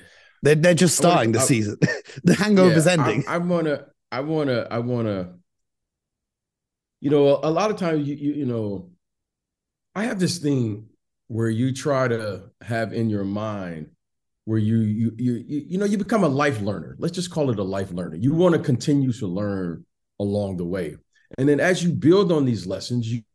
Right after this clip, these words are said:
Speaker 2: you, you recall some of the lessons you learn and you try to apply them. Okay.
Speaker 1: Mm-hmm.
Speaker 2: When you have an opportunity to win in this league, it forever changes your mind, your mindset,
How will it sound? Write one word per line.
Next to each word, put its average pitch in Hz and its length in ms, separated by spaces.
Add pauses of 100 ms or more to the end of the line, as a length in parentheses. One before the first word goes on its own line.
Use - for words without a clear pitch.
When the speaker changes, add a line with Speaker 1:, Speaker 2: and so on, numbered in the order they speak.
(140)
Speaker 2:
you, 135 300 (380)
you 139 140
recall 165 440
some 151 200
of 127 60
the 123 60
lessons 117 340
you 104 80
learn 104 220
and 107 100
you 110 120
try 110 220
to 95 120
apply 90 400
them. 67 180 (220)
Okay. 87 480 (840)
Speaker 1:
Mm-hmm. 107 300 (2250)
Speaker 2:
When 151 120
you 160 80
have 247 140
an 240 80
opportunity 175 560
to 117 80
win 113 240
in 98 100
this 92 200
league, 90 380 (400)
it 131 100
forever 139 420
changes 113 520
your 98 100
mind, 95 520
your 101 140
mindset, 98 720